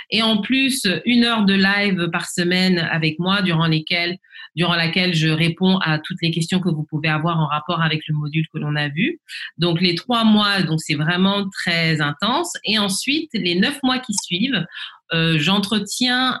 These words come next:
euh, la conversation avec mes élèves pour répondre à toutes leurs questions, euh, pour être sûr qu'ils implémentent tout ce qu'ils auront appris. Parce que j'ai remarqué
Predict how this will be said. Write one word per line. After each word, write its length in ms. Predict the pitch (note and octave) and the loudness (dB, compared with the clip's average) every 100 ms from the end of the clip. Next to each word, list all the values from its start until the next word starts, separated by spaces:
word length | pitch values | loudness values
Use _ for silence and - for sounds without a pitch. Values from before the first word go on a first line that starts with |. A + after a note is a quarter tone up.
| - | -4
euh, 220 | E3 D#3+ | 0 2
la 160 | D#3 D3+ | 0 0
conversation 640 | F#3 F#3 F#3+ F#3 F#3 G#3+ | 0 -2 0 -2 0 0
avec 400 | G3+ D#3+ D#3+ D#3 D#3+ | 0 0 0 -2 0
mes 180 | D#3 C#3+ | 0 2
élèves 460 | D#3 E3+ C4+ B3+ F#3+ - | 0 0 0 0 -2 -2
pour 340 | C#4 D4 D#4 B3+ | 0 2 2 2
répondre 500 | F#3+ F#3+ C4+ D4+ - F3 | 2 2 2 0 -2 -4
à 80 | F#3 | -4
toutes 180 | D#4 D#4 | -4 -2
leurs 200 | C4 B3+ | -2 -2
questions, 640 | - A#3 - - G#3 D#4 - - - - - | -2 -2 -2 -2 -2 -2 -8 -16 -14 -14 -4
euh, 160 | E3+ E3+ - | -2 -2 0
pour 220 | C#4 C#4+ - | 2 4 2
être 260 | A#3 B3 | 0 2
sûr 340 | - - D#4+ D#4+ | 2 2 0 0
qu'ils 340 | A#3 F#3 E3+ | 2 4 4
implémentent 680 | A#3+ C#4 C#4 C4 B3+ D4+ D#4 - | 2 2 2 4 2 2 -4 -2
tout 140 | D#4+ | 0
ce 120 | - | 0
qu'ils 300 | - B3 G#3+ | 0 2 4
auront 280 | A3 A3 C#4 | 4 2 0
appris. 420 | A3 G#3 - F#3+ F#3+ - | 0 -4 -6 -10 -10 -6
Parce 220 | D#3+ - | -8 -4
que 140 | - | -2
j'ai 220 | E3+ E3 D#3+ | 0 2 2
remarqué 640 | A3 A#3 A3 - F3+ - | 2 2 -2 -6 -8 -8